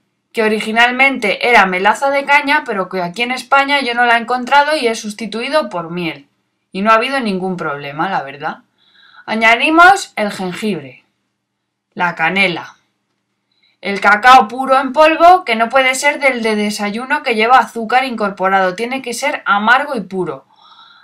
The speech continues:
Añadimos la nuez moscada también y lo vamos a llevar a ebullición suave, que hierva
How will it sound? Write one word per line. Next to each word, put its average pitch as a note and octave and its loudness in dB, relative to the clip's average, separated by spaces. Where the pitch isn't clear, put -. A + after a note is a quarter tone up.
Añadimos G#3+ 0
la E3 -6
nuez F#3 -4
moscada A3+ 0
también D#4+ 2
y G3 -4
lo G3+ 2
vamos A3+ 2
a G#3+ 0
llevar A3+ 4
a F3 -2
ebullición D4 0
suave, A3 0
que A3+ -2
hierva F4 6